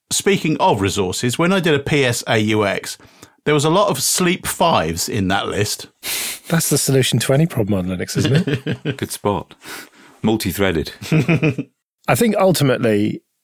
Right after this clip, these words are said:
Speaker 2: we would recommend this to someone who wants to try out tiling and wants to get their feet wet with it and spend the time that it takes to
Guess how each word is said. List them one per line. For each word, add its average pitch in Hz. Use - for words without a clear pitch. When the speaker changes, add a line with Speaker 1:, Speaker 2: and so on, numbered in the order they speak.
Speaker 2:
we 143
would 165
recommend 135
this 117
to -
someone 113
who -
wants 113
to 117
try 107
out 98
tiling 95
and 104
wants 117
to 117
get 110
their 110
feet -
wet 107
with 98
it 92
and 101
spend 110
the 113
time 107
that 98
it -
takes -
to 101